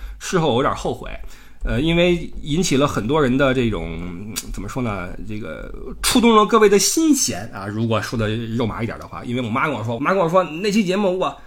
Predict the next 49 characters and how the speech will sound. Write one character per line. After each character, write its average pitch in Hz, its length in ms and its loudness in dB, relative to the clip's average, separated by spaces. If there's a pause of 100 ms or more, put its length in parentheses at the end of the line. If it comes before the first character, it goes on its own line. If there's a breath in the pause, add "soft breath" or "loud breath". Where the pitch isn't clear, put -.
(540 loud breath)
瞬 214 360 0
间 202 160 4
就 170 260 0
有 151 160 -2
一 208 140 0
百 147 120 -2
多 190 140 2
评 170 220 -2
论 175 200 4
啊， 151 80 0
都 190 300 2
是 185 60 0
在 160 120 0
支 180 200 -4
持 143 160 -2
你 143 160 -4
的 131 100 -4
啊， 139 160 -6
都 165 180 -4
是 151 60 -4
什 143 80 -6
么 147 100 -6
的， 135 160 -4
我， 131 240 -2 (140)
让 170 220 0
我 104 100 -2
一 135 60 -6
听， 165 120 -4
我 127 160 -2
更 135 240 -2
加 135 160 -2
的 127 120 -2
内 135 180 0
心 135 180 -2
惶 110 300 -6
恐， 107 300 -10
我 95 120 -12
更 139 200 -6
加 113 140 -4
的 139 100 -4
不 123 300 -10
安， 135 260 -2
说 95 160 -8
实 87 100 -10
话 92 120 -14
啊， - 180 -16
因 123 120 -8
为 113 140 -8
我 87 180 -12